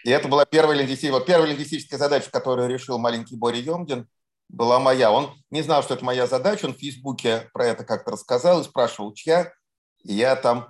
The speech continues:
с большим удовольствием читал гипотезы, а потом признался, было очень приятно.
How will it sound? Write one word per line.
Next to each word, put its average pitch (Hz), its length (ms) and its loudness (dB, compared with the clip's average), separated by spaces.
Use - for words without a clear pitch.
с - 80 -20
большим 120 280 -2
удовольствием 131 600 -2
читал - 300 0
гипотезы, 131 540 -6
а 104 60 2
потом - 300 -6
признался, 139 500 -8
было 107 220 -8
очень 107 200 -12
приятно. 92 460 -10